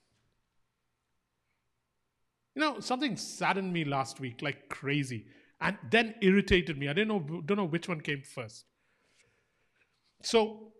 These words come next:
and you'll feel bad when I'm done saying what I'm gonna say. So we had a time last week during the service where I said, "Can you thank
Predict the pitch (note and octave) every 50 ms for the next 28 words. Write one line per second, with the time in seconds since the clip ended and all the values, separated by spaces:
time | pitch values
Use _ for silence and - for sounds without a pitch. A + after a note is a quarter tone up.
0 | _ _ _ G3 - - G#3+ - - - _ _ _ _ A3 G3 G#3 A3 G#3 -
1 | - A3 F3 A3 A3+ G#3+ - A#3+ G#3 E3 F#3 F3+ F3+ D3+ D3+ D3+ D3+ C3+ C3 B2+
2 | C#3 C3+ C3+ C#3 - _ - - - - D3+ C#3+ C#3+ C#3 C3 C3 B2 A#2 C3 B2+
3 | A#2+ A#2 - A2+ - _ _ _ _ _ _ _ _ _ _ _ _ _ _ _
4 | - - _ - - - G3+ G3+ F3 G#3+ A3+ G#3 A3+ B3 B3+ A#3 - - F3+ F3+
5 | F#3 F#3 F3 D#3+ D3 C#3+ C3+ - - C#3+ D3 C3+ B2+ A#2+ C#3+ D#3+ E3+ E3+ D3+ C3
6 | - - C#3 B2 A2 A2+ C#3 - - - - - - _ - D#3 E3+ F#3 F3+ F3+
7 | F3+ - - - G#3 G3 E3 C3 - - - - G3 G#3+ A#3+ C4+ C4 G#3 - -
8 | - G3+ F#3+ G3+ G3 F#3+ - -